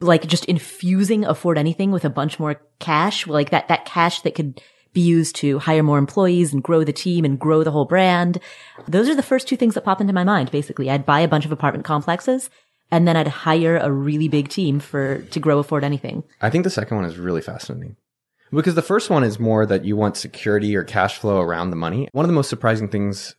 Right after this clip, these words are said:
Speaker 2: from when I became a millionaire was also just hanging out with other millionaires. This was shocking, is that most of these people who are super rich are really concerned with cash flow. They're worth hundreds of millions. Cash. They have that in the bank, but they're like, "Yeah, I don't have any cash flow coming in,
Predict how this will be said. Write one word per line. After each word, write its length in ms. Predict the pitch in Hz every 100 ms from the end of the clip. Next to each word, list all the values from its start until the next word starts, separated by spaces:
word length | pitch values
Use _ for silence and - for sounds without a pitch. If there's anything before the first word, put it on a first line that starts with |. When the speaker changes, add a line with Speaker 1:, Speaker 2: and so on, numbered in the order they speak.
| _ -
Speaker 2:
from 220 | 110 98
when 140 | - 190
I 40 |
became 260 | - - 202
a 40 |
millionaire 380 | 165 110 101 95
was 120 | 95
also 200 | 101 98
just 180 | 85 87
hanging 160 | 101 95
out 80 |
with 120 | 92 -
other 180 | 143
millionaires. 640 | 127 101 90 85 85 85 - _ _ _ _ -
This 220 | 117 139
was 100 | 123
shocking, 360 | - 120 135 104
is 100 | 98
that 240 | 95 - -
most 300 | 117 131 160
of 40 |
these 120 | 196
people 180 | 170 147
who 100 | 120
are 80 | 92
super 300 | - 104 139
rich 220 | 143 147 -
are 120 | 117
really 280 | 101 120 147
concerned 280 | 143 135
with 100 | 101
cash 240 | - 87 -
flow. 260 | - - _
They're 140 | 85 104
worth 160 | 120 120
hundreds 260 | 107 92
of 60 | 82
millions. 380 | 76 - - _ _ _ -
Cash. 320 | 113 92 - _ _ _ _ 101
They 40 |
have 120 | 117
that 60 | 113
in 40 |
the 40 | 101
bank, 220 | 90 82 _ -
but 100 | 120
they're 120 | 131
like, 240 | 131 - -
"Yeah, 160 | 123
I 40 | 110
don't 100 | 120
have 100 | 117
any 80 |
cash 220 | 101 101 -
flow 80 |
coming 240 | 95 92 87
in, 240 | 80 -